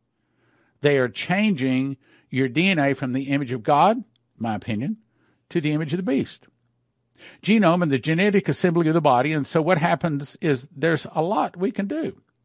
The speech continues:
Our brains, <laughs> oh, look at this. Remember I said when Adam and Eve ate of the fruit, something came in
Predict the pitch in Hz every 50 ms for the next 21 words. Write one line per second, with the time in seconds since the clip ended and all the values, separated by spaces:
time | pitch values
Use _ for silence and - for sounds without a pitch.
0 | _ _ _ _ _ _ _ _ _ _ - - - 160 160 135 143 175 196 220
1 | 233 240 233 214 170 - - - - - - - - 120 - - - 104 107 104
2 | 104 107 110 104 95 110 104 92 92 - - _ _ _ _ _ - _ - 180
3 | 208 208 190 185 180 180 175 - - 180 180 175 175 160 - _ _ _ _ _
4 | _ - - - - 175 185 185 185 165 165 175 175 170 160 165 165 156 147 113
5 | - - 165 165 170 - - - - - - 160 156 165 156 - - 175 170 170
6 | 147 - - 165 165 165 165 175 180 180 185 185 170 156